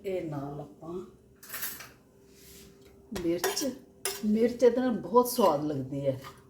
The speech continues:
ਅੱਜ ਕੱਲ੍ਹ ਵੈਸੇ ਵੀ ਗਰਮੀ 'ਚ ਜੇ ਭੁੱਖ ਨਾ ਹੋਵੇ ਨਾ ਲੱਗੇ, ਤਾਂ ਇਹ ਦੇਖੋ, ਇਹ ਜਿਹੀਆਂ ਚੀਜ਼ਾਂ, ਚਟਣੀ,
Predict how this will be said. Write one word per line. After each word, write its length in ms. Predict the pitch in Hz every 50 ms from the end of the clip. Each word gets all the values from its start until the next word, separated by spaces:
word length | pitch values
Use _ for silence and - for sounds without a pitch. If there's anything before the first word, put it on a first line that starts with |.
| - 214
ਅੱਜ 100 | - -
ਕੱਲ੍ਹ 220 | - 208 175 170
ਵੈਸੇ 300 | 190 170 156 - - 202 180
ਵੀ 60 | 196
ਗਰਮੀ 380 | 185 - 180 170 - 180 180 185
'ਚ 160 | 180 - 196
ਜੇ 360 | 180 170 165 - - 165 175
ਭੁੱਖ 360 | 170 - - 170 - - - 208
ਨਾ 180 | 220 226 226
ਹੋਵੇ 240 | 214 180 160 170 180
ਨਾ 140 | 190 202 214 185 - - - - - - - - - - 180
ਲੱਗੇ, 460 | 180 160 151 151 170 175 170 - - - - - - - -
ਤਾਂ 100 | - 147 - - - - 233
ਇਹ 420 | 202 170 156 135 120 117 - - -
ਦੇਖੋ, 360 | - - - - - - 123 120 - - - - - - - - - - - - - - - - - - - 214
ਇਹ 100 | 202 190
ਜਿਹੀਆਂ 320 | 175 - - 175 160 151 -
ਚੀਜ਼ਾਂ, 400 | 160 151 139 143 147 151 151 -
ਚਟਣੀ, 880 | - - 185 170 - - 165 156 151 147 147 147 147 147 143 147 143